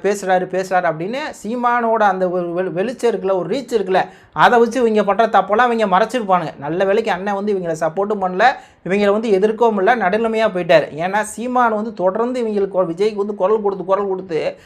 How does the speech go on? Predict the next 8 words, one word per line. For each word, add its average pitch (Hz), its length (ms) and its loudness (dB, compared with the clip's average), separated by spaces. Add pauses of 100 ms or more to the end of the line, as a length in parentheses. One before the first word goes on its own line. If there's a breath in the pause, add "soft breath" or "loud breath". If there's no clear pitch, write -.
(280 soft breath)
இவங்களை 202 400 4
வந்து 220 260 2
எந்த 226 360 2
விதமான 220 520 0
ஒரு, 185 120 2
இவங்க 190 220 -4 (100)
தவறு 226 200 4
பண்ணிருவாங்க. 196 540 2